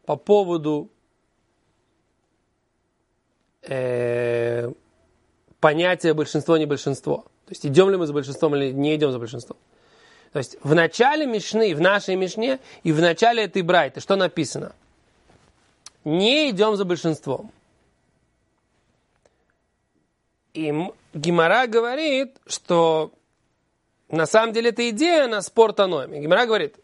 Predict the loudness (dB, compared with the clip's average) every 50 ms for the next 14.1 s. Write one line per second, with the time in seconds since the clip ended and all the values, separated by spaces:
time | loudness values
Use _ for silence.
0 | _ _ -4 -2 0 2 2 0 -2 -4 -2 -2 0 0 0 0 0 -2 -2 -6
1 | -6 -2 2 2 2 2 0 -4 -4 -2 -2 0 0 0 0 0 0 2 2 0
2 | 0 -2 -4 0 2 2 2 0 -2 -6 -10 _ _ _ _ _ _ _ _ -2
3 | -2 0 0 0 -2 -2 -2 -2 -2 -2 -4 -4 -4 -2 0 0 0 0 0 -4
4 | -8 -16 -20 -8 -2 0 0 2 0 -2 -6 -14 _ _ _ _ _ _ _ _
5 | _ _ _ _ _ _ _ _ _ _ _ -4 -2 0 2 2 2 0 -2 -2
6 | -2 0 0 0 0 0 0 0 2 2 0 0 0 0 2 2 2 2 0 2
7 | 2 2 0 0 -2 -2 -2 0 2 2 2 0 0 0 0 0 -2 -4 -6 -14
8 | _ -20 -20 -20 -20 _ -2 2 2 2 2 2 0 0 2 2 0 -2 -4 -6
9 | -6 -4 2 4 4 4 4 2 0 2 2 2 0 0 -2 -2 -2 0 0 2
10 | 0 0 0 0 0 0 -2 -2 -6 _ _ _ _ _ _ _ _ _ _ _
11 | _ -6 -2 -2 -2 -2 -4 _ _ -8 -4 -2 -2 2 2 2 2 2 0 -10
12 | -8 -4 -2 -2 -2 -2 -4 _ _ -20 -20 _ _ _ _ 2 4 4 4 2
13 | 2 2 2 2 0 -2 -4 -6 -4 -2 0 2 2 2 2 2 0 0 0 -2
14 | -8